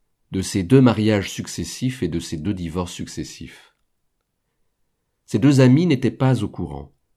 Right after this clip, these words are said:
Entraînée par cette confidence, Yuki a raconté à son tour que depuis plusieurs mois, elle voyait un homme avec qui elle avait une relation intermittente, et ses deux amies n'étaient pas au courant.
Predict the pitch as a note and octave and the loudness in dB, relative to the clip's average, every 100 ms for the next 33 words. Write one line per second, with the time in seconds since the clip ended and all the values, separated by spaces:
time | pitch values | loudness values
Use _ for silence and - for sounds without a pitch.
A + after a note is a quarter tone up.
0 | _ _ _ - A2 A2 A2 A2 A2 F2 | _ _ _ -4 -2 0 2 2 2 -2
1 | - E2+ - E2 F2 F2+ A#2+ C#3 - - | -6 -8 -8 -8 -6 -4 -4 -4 -8 -18
2 | _ _ _ _ _ G2 G#2 - D3 A2+ | _ _ _ _ _ -2 -2 0 4 4
3 | G2 - F2+ B2 A#2 - E2+ - A2+ C3 | 2 -4 -4 -2 -2 -4 -8 -2 -2 -2
4 | B2+ F2 F2 F2+ - A#2+ G#2+ A2+ F2+ E2 | -4 -8 -8 -10 -4 -2 0 0 0 -4
5 | D2+ G#2 - _ _ _ _ - G#2 G#2 | -6 -8 -14 _ _ _ _ -6 -2 0
6 | B2 C3 A2 G2 G2+ A#2+ G2+ F#2 - A#2+ | 2 2 0 0 2 2 0 -4 -4 0
7 | B2 F#2 F2 F#2 F#2+ E2+ E2+ D#2+ D#2 F#2+ | 2 0 -4 -6 -6 -6 -4 -6 -6 -6
8 | F2+ F#2+ F2 D#2 - D#2 G#2 - - _ | -6 -4 -4 -6 -8 -8 -8 -12 -20 _
9 | _ _ - G2+ - G2 F2 B2+ G#2 F#2 | _ _ -6 -6 -4 -2 2 4 4 2
10 | A2 A2 F2 E2+ G2 F2 D2+ D#2 C2+ C2 | 4 2 0 -6 -6 -6 -8 -10 -12 -16